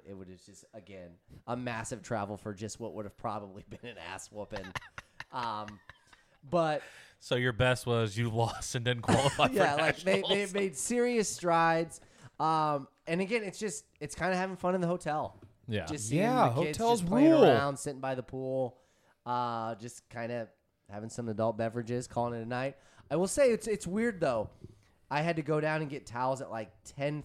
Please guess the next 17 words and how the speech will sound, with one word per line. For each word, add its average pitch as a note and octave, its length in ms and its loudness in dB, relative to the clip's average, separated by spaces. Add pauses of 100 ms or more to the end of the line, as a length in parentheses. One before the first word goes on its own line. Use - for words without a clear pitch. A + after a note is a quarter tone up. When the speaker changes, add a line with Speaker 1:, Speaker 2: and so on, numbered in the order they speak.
Speaker 1:
thirty C3+ 360 -4
for C3 140 -12
the A2 100 -8
morning. C#3 520 -6 (540)
Get E3 140 -6
in D3 60 -12
the C#3+ 100 -4
elevator. D3+ 580 -2
There's G#3 160 2
just, E3 140 -10
like, D3+ 140 -4
a - 20 -10
seven-year-old A#2+ 640 -2
in C3 120 -4
there B2 100 -4
by A2+ 180 -4
himself. A2 460 -4